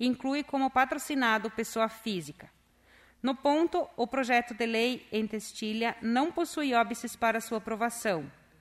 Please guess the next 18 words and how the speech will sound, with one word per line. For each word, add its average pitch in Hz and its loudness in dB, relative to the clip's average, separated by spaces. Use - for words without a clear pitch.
tratando-se, 233 2
pois, 247 0
de 233 -2
poder 226 -2
discricionário 269 0
da 220 2
administração 220 -2
pública. 156 -4
Adota-se 220 0
ainda 214 -2
como 214 -6
supedâneo 214 -4
o 226 -2
parecer 233 0
exaurido 262 -2
pela 240 -2
Comissão 233 -2
Permanente, 214 -4